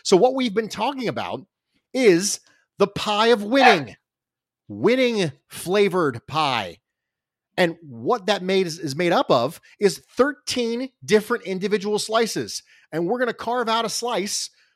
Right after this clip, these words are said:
for each of the thirteen factors that we believe goes into winning and losing games. As a refresher, the thirteen pieces are quarterback play, offensive coaching, pass blocking, head coaching,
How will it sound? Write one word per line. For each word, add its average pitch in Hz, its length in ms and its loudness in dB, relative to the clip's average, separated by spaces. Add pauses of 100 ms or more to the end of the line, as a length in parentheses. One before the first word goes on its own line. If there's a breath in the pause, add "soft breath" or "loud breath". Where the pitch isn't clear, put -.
for 190 220 0
each 240 260 -2
of 214 120 0
the 185 100 -2
thirteen 208 540 0
factors 165 540 -4
that 151 120 -2
we 185 120 -4
believe 175 420 -4
goes 156 260 2
into 175 280 -6
winning 160 440 -4 (220 soft breath)
and 185 100 -2
losing 151 320 0
games. 175 480 0
As 156 140 0
a 156 60 -2
refresher, 214 560 0 (360 soft breath)
the 175 80 4
thirteen 196 720 2 (380)
pieces 202 580 0
are 170 400 4 (240 soft breath)
quarterback 202 420 4
play, 170 380 2 (360)
offensive 147 380 -2
coaching, 180 440 0 (340)
pass 190 300 -2
blocking, 151 480 -4 (480)
head 202 200 2
coaching, 131 520 0